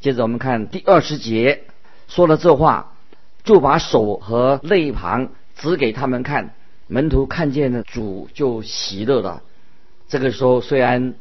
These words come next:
主耶稣已经有了荣耀的身体，但是他手上的钉痕还在，肋旁还有扎的痕迹，这个和钉十字架的身体是相符合的。钉痕还在，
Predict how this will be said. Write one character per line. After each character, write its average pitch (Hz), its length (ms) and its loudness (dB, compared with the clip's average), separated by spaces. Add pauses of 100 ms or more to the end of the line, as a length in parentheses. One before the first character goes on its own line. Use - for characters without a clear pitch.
(500)
主 131 100 -6
耶 139 140 6
稣 156 340 2
已 123 80 -2
经 190 180 4
有 127 120 8
了 135 120 6
荣 131 180 2
耀 151 100 4
的 131 100 2
身 143 240 0
体， 101 260 -10 (420)
但 165 160 4
是 139 100 -2
他 165 100 2
手 120 220 0
上 156 160 4
的 151 80 4
钉 175 260 4
痕 127 280 4
还 120 260 -2
在， 127 300 -2 (300)
肋 180 220 6
旁 107 400 0
还 143 160 -4
有 120 220 2
扎 160 320 -2
的 143 100 2
痕 127 360 -4
迹， 156 320 -8 (640)
这 185 120 -2
个 156 200 2
和 120 280 -2
钉 143 280 -2
十 135 180 -6
字 143 160 -2
架 131 220 4
的 113 300 0
身 185 280 4
体 110 160 -2
是 131 180 -4
相 175 300 2
符 104 220 -6
合 113 180 2
的。 131 220 0 (520)
钉 214 280 6
痕 120 360 0
还 127 260 -2
在， 131 260 -2